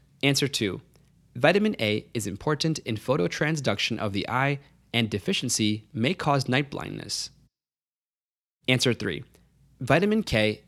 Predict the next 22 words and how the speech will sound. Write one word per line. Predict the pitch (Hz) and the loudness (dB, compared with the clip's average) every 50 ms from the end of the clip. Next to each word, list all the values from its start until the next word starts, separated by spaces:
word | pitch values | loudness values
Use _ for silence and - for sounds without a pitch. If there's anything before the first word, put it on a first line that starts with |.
| _ - | _ -4
is | 120 104 | -2 0
important | 117 110 101 - - 143 147 147 151 143 - - - | 0 -2 -2 0 0 2 2 2 0 0 -2 -6 -4
in | 131 117 | -2 0
the | 117 113 | 0 0
hepatic | 117 113 113 - 117 131 170 170 - | -2 -4 -4 -2 0 0 0 -2 -2
production | - 185 156 117 104 - - - 104 107 - - - | -4 0 0 0 0 0 -2 -2 -2 -4 -6 -8 -12
of | - 107 | -14 -12
coagulation | - - 107 104 113 120 127 131 127 127 - - 131 | -6 -2 0 0 0 0 -2 -2 -2 -2 -2 -4 -6
factors | - - 120 104 101 - 104 98 90 - | -2 0 0 0 0 0 -4 -4 -4 -6
two, | - - 147 143 139 143 139 139 - _ _ _ _ _ | -4 -2 0 0 0 0 -2 -6 -12 _ _ _ _ _
seven, | - - 131 123 113 120 117 117 117 117 - _ _ - | 0 2 2 4 4 2 0 0 -2 -6 -12 _ _ -6
nine, | - 107 107 104 107 107 107 107 107 104 - - _ _ _ | -4 -2 0 0 0 0 0 0 0 -2 -4 -10 _ _ _
ten, | - - 147 143 143 147 147 147 - _ _ _ _ _ | -4 0 0 2 2 2 0 -2 -8 _ _ _ _ _
C, | - - - - 131 139 147 156 156 - - | -4 -2 0 2 4 4 4 2 0 -2 -4
and | 113 110 95 | -4 -2 0
S. | - 117 110 - - - - - - _ _ _ _ _ _ _ _ _ _ _ _ _ _ _ _ - | 0 0 0 0 -2 -6 -6 -8 -14 _ _ _ _ _ _ _ _ _ _ _ _ _ _ _ _ -2
Deficiency | - 139 135 180 180 185 202 185 - 208 208 214 214 | 0 0 2 2 0 0 2 0 0 -2 -2 -6 -8
can | - - - 123 - - | -6 -6 -6 -6 -4 -4
increase | - 185 - - - 151 147 147 - - | -6 -6 -4 -2 0 0 0 0 0 0
risk | 117 113 - - | 0 0 0 -4
of | 117 104 | -6 -4
bleeding. | 117 123 139 139 117 - - - | -2 -2 -2 -2 -4 -8 -10 -16